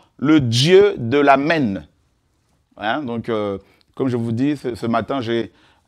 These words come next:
euh, donc ce pas, j'ai, j'ai travaillé sur ce passage, hein, et, euh, ça va être mis en ligne bientôt. Donc, ça va être désormais, euh, le Dieu de l'amen. Donc, voilà ce que Dieu se, comment Dieu se présente aux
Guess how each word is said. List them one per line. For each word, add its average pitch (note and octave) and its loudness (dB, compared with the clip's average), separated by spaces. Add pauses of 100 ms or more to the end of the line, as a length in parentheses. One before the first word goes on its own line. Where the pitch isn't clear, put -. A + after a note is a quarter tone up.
euh, - -16
donc G1+ -14
ce A#2 -12
pas, G#2 -8
j'ai, A2 -8
j'ai G#2+ -8
travaillé A#2 -4
sur G2+ -14
ce G#2 -12
passage, G#2+ -8
hein, B2+ -10 (480)
et, F#2+ -4
euh, F#2 -4
ça F#2 -12
va G#2+ -4
être G#2+ -8
mis G#2 -8
en F#2+ -6
ligne G2 -6
bientôt. F2+ -8 (300)
Donc, G2+ -10
ça A2 -14
va G#2+ -4
être A#2 -8
désormais, G2+ -8
euh, G2+ -10
le G2+ -8
Dieu G#2+ -2
de A#2 -6
l'amen. G2+ -6 (1160)
Donc, F#3 4
voilà B3 4
ce G3+ -8
que G3+ 0
Dieu F3 2
se, A#3+ -2
comment F#3 -2
Dieu E3+ -2
se D#3 -2
présente C3+ -4 (320)
aux A#2+ -2